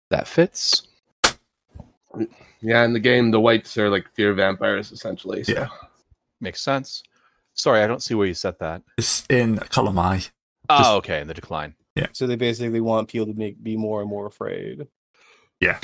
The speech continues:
Speaker 2: Yeah. How would bureaucrats accomplish that? I don't know.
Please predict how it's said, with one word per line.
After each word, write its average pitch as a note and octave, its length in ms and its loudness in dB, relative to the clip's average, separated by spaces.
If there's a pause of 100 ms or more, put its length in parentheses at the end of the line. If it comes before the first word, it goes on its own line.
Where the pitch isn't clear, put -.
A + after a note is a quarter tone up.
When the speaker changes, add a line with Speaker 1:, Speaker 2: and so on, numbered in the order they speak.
(1500)
Speaker 2:
Yeah. E3 160 6 (440)
How E3+ 260 4
would D#3+ 160 8
bureaucrats C#3+ 500 6
accomplish G#2+ 500 0
that? F2+ 200 2
I G2+ 140 4
don't D#2 160 -2
know. D#2+ 180 -8